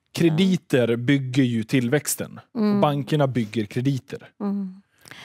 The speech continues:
Speaker 1: Så att de-, den skulle man ju tappa helt och hållet.
Speaker 2: Mm. Ja, vi har ju haft den här modellen då. Även nittonhundrafyra fick ju R-, Riksbanken, eh, sedelmonopol då.
Speaker 1: Just det.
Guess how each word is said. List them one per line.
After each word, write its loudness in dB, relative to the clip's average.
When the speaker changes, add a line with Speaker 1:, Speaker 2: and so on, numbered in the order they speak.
Speaker 1:
Så 0
att 0
de-, 2
den 2
skulle 2
man 4
ju -2
tappa 0
helt 0
och 2
hållet. 0
Speaker 2:
Mm. -4
Ja, 0
vi 4
har 6
ju 4
haft -2
den 2
här 2
modellen 2
då. 0
Även 4
nittonhundrafyra 4
fick -2
ju 4
R-, -2
Riksbanken, -2
eh, -2
sedelmonopol 0
då. -6
Speaker 1:
Just -8
det. -6